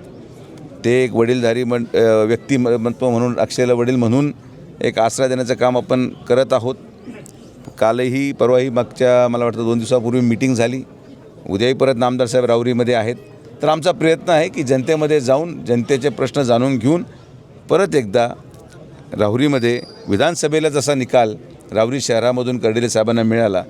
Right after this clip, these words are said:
त्याचीच, अ, परत एकदा मताधिक्य घेऊन महायुतीची सत्ता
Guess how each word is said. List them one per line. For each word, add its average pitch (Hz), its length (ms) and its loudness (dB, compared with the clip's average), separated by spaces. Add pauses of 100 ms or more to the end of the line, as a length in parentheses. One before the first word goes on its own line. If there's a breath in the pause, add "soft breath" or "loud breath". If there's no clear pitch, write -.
(360 loud breath)
त्याचीच, 156 500 -2 (680)
अ, 110 180 2
परत 156 460 0
एकदा 135 400 0 (180)
मताधिक्य 139 580 -2
घेऊन 127 380 0 (520)
महायुतीची 127 640 0
सत्ता 139 400 0